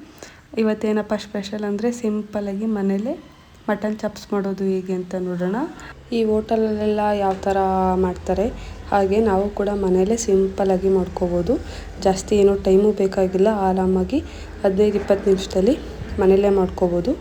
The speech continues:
ಹೇಗೆ ಮಾಡೋದು ಏನು ಅಂತ ನೋಡೋಣ ಬನ್ನಿ. ಫಸ್ಟಿಗೆ ಒಂದು ಕುಕ್ಕರ್ ಇಟ್ಟು ಸ್ವಲ್ಪ ಎಣ್ಣೆ ಹಾಕಿ, ನಾನು ಒಂದು ಕೆ ಜಿ ಮಟನಿಗೆ ಮಾಡ್ತಿರೋದು. So ನೀವು ನೋಡಿ ಐಟಮ್ಸ್ ಹಾಕ್ಕೊಳ್ಳಿ.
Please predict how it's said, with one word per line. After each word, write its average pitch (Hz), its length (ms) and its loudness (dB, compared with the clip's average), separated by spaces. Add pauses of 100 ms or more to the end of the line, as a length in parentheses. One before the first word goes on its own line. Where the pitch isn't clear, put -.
(380)
ಹೇಗೆ 220 220 4
ಮಾಡೋದು 202 360 2
ಏನು 185 240 6
ಅಂತ 175 180 -4
ನೋಡೋಣ 185 380 2
ಬನ್ನಿ. 170 340 -4 (480)
ಫಸ್ಟಿಗೆ 226 440 2
ಒಂದು 214 300 2
ಕುಕ್ಕರ್ 196 400 0
ಇಟ್ಟು - 640 -2 (300)
ಸ್ವಲ್ಪ 202 300 2
ಎಣ್ಣೆ 190 280 6
ಹಾಕಿ, 190 440 0 (340)
ನಾನು 226 140 10
ಒಂದು 220 180 4
ಕೆ 226 180 4
ಜಿ 220 160 2
ಮಟನಿಗೆ 196 480 4
ಮಾಡ್ತಿರೋದು. 175 560 2
So - 500 0
ನೀವು 208 440 4
ನೋಡಿ 196 280 4
ಐಟಮ್ಸ್ 190 460 2
ಹಾಕ್ಕೊಳ್ಳಿ. 185 440 0